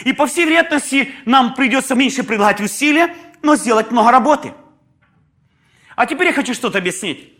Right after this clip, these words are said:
Мы говорили, что есть внешний человек, а есть внутренний человек. И источник исходит не из внешнего человека, а из внутреннего.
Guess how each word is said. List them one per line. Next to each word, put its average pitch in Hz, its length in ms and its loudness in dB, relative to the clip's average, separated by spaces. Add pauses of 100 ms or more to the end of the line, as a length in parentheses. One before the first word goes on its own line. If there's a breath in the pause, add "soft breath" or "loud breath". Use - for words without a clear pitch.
(1040 loud breath)
Мы 311 180 4
говорили, 311 360 4
что 285 160 -4
есть 247 200 -2
внешний 254 520 0
человек, 208 420 0
а 196 60 2
есть 208 220 0
внутренний 233 480 0
человек. 139 500 -4 (840 loud breath)
И 254 240 0
источник - 920 -2
исходит 262 840 -2
не 247 360 2
из 240 440 -2
внешнего 220 880 2
человека, 202 640 0
а 226 200 4
из 262 500 -2 (680)
внутреннего. 208 760 0